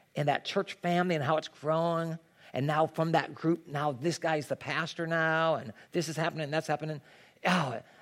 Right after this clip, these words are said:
when I think of Philippi, all I think of is this wonderful, wonderful stuff that's happening.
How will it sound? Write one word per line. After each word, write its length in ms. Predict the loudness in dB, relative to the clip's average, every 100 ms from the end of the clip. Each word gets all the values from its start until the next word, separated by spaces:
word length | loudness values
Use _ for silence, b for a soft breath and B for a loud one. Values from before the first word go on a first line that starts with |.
| b -6
when 140 | 0 2
I 100 | 2
think 380 | 2 2 4 2
of 100 | 0
Philippi, 460 | 0 0 2 0
all 300 | 2 2 2
I 100 | 2
think 260 | 0 -2 -2
of 80 | -6
is 120 | -6
this 220 | -8 -8
wonderful, 500 | -2 -2 -2 -6 -4
wonderful 360 | -4 -4 -6 -4
stuff 240 | -4 -4
that's 140 | -6
happening. 360 | -4 -4 -8